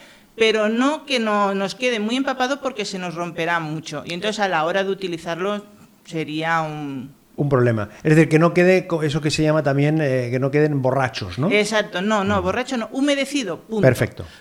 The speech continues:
Speaker 1: Cogemos los seis vasitos de,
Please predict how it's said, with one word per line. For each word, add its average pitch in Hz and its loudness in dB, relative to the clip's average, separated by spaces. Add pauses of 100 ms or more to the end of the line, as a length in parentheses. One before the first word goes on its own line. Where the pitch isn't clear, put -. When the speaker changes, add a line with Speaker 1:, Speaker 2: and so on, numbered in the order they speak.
(100)
Speaker 1:
Cogemos 320 2
los 262 0
seis 226 0
vasitos 185 -2
de, 165 -2